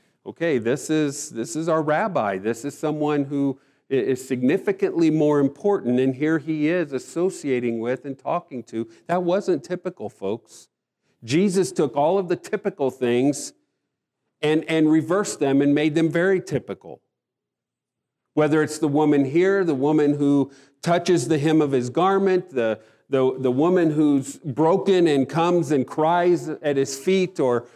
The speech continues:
or brings the, the expensive ointment to anoint him before his death, all of those things, that, that was outside the realm of, of what was natural and right and typical within the first century.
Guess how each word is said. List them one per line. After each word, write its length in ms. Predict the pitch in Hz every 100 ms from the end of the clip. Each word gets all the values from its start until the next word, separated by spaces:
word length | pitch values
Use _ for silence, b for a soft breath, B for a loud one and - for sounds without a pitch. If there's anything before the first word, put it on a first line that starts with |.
| B
or 100 | 135
brings 600 | 135 123 170 190 190 165
the, 600 | 160 139 131 135 131 127
the 500 | 127 123 123 120 117 98
expensive 800 | 117 - - 180 180 175 151 - b b 151
ointment 480 | 175 165 175 143 -
to 180 | 151
anoint 420 | 131 131 156 165 165
him 180 | 165
before 360 | 151 139 139 131
his 160 | 117 113
death, 360 | 151 175 170
all 300 | - 165 226
of 140 | 214 170
those 300 | 156 147 -
things, 500 | 196 220 160 120 - B B -
that, 280 | 196 - 156
that 220 | 175 190
was 140 | 156
outside 760 | 151 147 - - 185 220 240 180
the 80 |
realm 400 | 147 143 135 127
of, 220 | 123 117 113 b b
of 160 | 135 127
what 160 | 147
was 180 | 135 120
natural 540 | 123 165 170 - 143 131
and 160 | 127
right 400 | 135 160 151 -
and 180 | 135 117
typical 520 | - 180 180 - 131
within 320 | 123 120 135
the 80 | 127
first 320 | 127 127 117
century. 540 | - 147 - 120 104